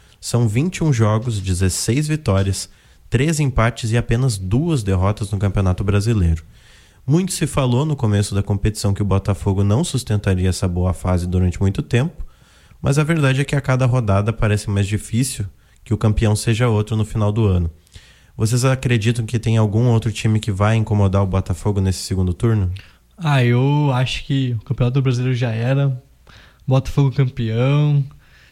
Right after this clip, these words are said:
Speaker 2: Tem um ótimo meio-campo. Ah, inclusive, tá dezenove jogos sem perder, então <laughs> isso é
Speaker 1: E são on-, onze pontos de vantagem, né?
Speaker 2: É, e,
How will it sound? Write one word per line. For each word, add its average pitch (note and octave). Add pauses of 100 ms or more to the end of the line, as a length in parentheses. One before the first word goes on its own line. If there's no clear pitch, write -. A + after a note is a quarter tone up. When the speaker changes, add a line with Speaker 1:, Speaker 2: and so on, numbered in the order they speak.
(140)
Speaker 2:
Tem C3+ (260)
um C3
ótimo C#3+
meio-campo. C3 (360)
Ah, B2+
inclusive, C#3
tá C3
dezenove C3
jogos C3+
sem D3
perder, B2
então A#2+ (160)
<laughs> -
isso C3+
é D3
Speaker 1:
E C3
são G#2+
on-, A2
onze G#2+
pontos A#2
de A#2+
vantagem, G#2+
né? D#2+
Speaker 2:
É, D3
e, A2